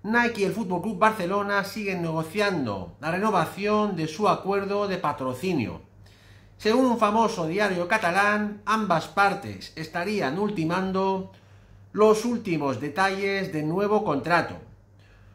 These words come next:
por el que la firma deportiva pagaría más de cien millones de euros por temporada al club catalán.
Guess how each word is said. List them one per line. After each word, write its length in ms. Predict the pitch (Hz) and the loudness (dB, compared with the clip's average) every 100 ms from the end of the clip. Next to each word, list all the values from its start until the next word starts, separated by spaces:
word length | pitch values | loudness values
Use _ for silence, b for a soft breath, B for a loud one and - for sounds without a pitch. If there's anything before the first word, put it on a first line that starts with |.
| b b - - - - - - | b b -20 -20 -20 -20 -20 -2
por 140 | 214 | 2
el 80 | 214 | 2
que 100 | 214 | 2
la 140 | 214 214 | 2 2
firma 680 | 254 233 160 120 95 90 - | 2 0 2 2 2 -6 0
deportiva 1000 | 214 208 170 - 202 208 208 208 208 - - - _ - | 2 4 2 0 2 4 4 2 -4 -12 -20 -20 _ 0
pagaría 840 | 202 202 220 214 160 110 98 - - - _ - - _ - - | 4 4 2 2 4 4 2 -8 -20 -20 _ -20 -20 _ -20 -8
más 340 | 180 226 175 | 4 4 4
de 80 | 175 | -2
cien 320 | 165 214 220 | -4 -2 -2
millones 480 | 180 175 214 180 127 | 0 0 0 0 -2
de 100 | 160 | 0
euros 340 | 202 170 135 - | 2 2 -2 -4
por 200 | 139 135 | -8 -2
temporada 920 | 214 208 151 185 185 190 190 190 170 - b b b - | -2 0 0 0 2 2 2 -2 -8 -20 b b b -2
al 240 | 170 160 | 0 0
club 480 | - 196 214 214 214 | -2 0 2 2 0
catalán. 720 | 196 170 160 180 139 95 82 | 2 2 4 4 2 -2 -10